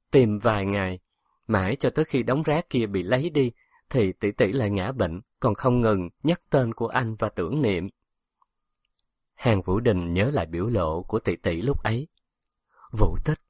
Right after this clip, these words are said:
Lâm Vân lần thứ ba kêu lên tên Vũ Tích, trong lòng không có cách nào bình tĩnh được, giống như gợn sóng không ngừng phập phồng. "Vũ Tích, đã khổ cho em rồi, anh rất nhanh sẽ trở về đón em."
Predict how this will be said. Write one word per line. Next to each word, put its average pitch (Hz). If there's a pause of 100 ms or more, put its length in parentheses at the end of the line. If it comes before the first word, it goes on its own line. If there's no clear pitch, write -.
(600)
Lâm 110
Vân 101
lần 98
thứ 123
ba 98 (200)
kêu 113
lên 104
tên 101 (100)
Vũ 80
Tích, - (400)
trong 127
lòng 85
không 104
có 127
cách -
nào 98
bình 90
tĩnh 82
được, 95 (320)
giống 117
như 123
gợn 82
sóng 120 (140)
không 113
ngừng 92
phập - (100)
phồng. 85 (1700)
"Vũ 90
Tích, 143 (320)
đã 113
khổ 98
cho -
em 110
rồi, 92 (420)
anh 107
rất 98
nhanh 117
sẽ 104
trở 98
về 98
đón 110
em." 113